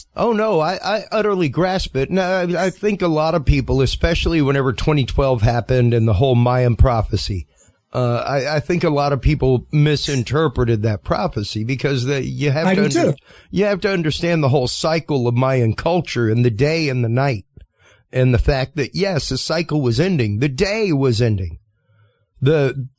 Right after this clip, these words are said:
Speaker 1: the burgeoning of a technology, whether it's the f-, the fire, the wheel, um,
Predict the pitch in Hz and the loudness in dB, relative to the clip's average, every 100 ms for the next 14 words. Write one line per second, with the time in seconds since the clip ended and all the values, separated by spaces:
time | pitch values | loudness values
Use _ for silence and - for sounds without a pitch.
0 | - 151 139 - - 139 120 - - 208 | -2 0 0 -2 -12 -4 -4 -2 2 2
1 | 233 190 185 165 156 151 143 147 - 147 | 4 0 0 0 2 2 2 0 0 -2
2 | 151 135 156 151 107 120 123 151 151 127 | -2 -2 0 0 0 0 0 0 0 0
3 | - 139 - 190 185 143 - 196 196 202 | 0 -2 -2 -6 0 0 0 -2 -2 -2
4 | 156 131 131 139 175 226 196 147 107 87 | 0 0 0 0 -2 -2 0 0 -2 -6
5 | _ _ _ _ - 160 156 143 131 123 | _ _ _ _ -4 0 2 2 4 2
6 | 107 | 0